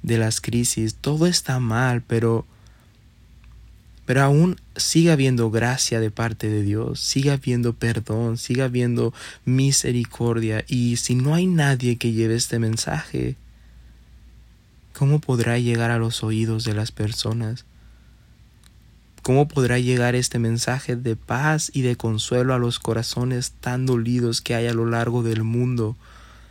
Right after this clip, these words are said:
Pero para eso también tenemos que estar dispuestos a ser purificados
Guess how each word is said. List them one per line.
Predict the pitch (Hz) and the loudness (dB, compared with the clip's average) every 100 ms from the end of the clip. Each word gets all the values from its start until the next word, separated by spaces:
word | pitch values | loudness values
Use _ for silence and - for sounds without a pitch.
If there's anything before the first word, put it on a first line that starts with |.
| - - - - - - - - - - - | -20 -20 -20 -20 -20 -20 -20 -20 -20 -20 -6
Pero | 127 117 | 0 0
para | 113 117 120 | 0 2 2
eso | 135 120 | 2 -2
también | - 113 113 113 | -2 -2 0 0
tenemos | 113 110 113 110 | -2 -2 -2 -2
que | - | -4
estar | 110 - 107 | -6 -4 -4
dispuestos | 110 - - 117 - 113 113 | -4 -6 -2 -2 0 -2 -4
a | |
ser | - 110 | -4 -4
purificados | - 135 127 131 - 113 - 120 123 120 110 - - - | -2 0 2 0 -4 -8 -2 0 2 0 -2 -6 -10 -14